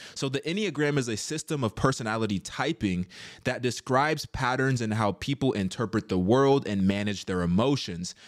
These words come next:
The Enneagram describes nine personality types and ma-,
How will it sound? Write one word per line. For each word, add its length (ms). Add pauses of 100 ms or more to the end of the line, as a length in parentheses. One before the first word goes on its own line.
(140)
The 180
Enneagram 580
describes 540
nine 500
personality 720
types 480 (240)
and 240
ma-, 260